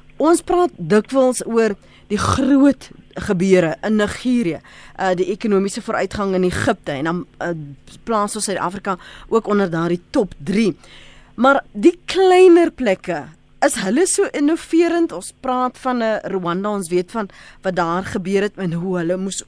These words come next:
ook kop oplig. Wat is die plekke wat ons nie genoeg aan aandag gee nie, waar daar wel innovasie is, wanneer daar wel, ehm,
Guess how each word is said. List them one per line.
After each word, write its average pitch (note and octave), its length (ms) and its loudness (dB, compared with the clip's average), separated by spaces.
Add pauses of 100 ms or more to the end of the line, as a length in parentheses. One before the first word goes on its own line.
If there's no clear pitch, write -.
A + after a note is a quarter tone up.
ook G#3 340 -10
kop A#3 260 -4
oplig. A3 520 -2 (640)
Wat A3+ 320 -4 (140)
is - 160 -6
die E4 400 2
plekke C#4+ 380 -2
wat G#3+ 240 -4
ons A#3+ 400 -2
nie A#3+ 220 4
genoeg A#3+ 580 0
aan F3 260 -6
aandag D#3+ 500 -8
gee E3 200 -6
nie, D3 160 -8 (300)
waar G#3+ 280 -2
daar G#3 240 2 (100)
wel F3+ 320 0
innovasie E3+ 680 -6
is, D3+ 180 -12
wanneer F3+ 260 -4
daar G3 260 -2
wel, F3 260 -2 (320)
ehm, E3 200 -6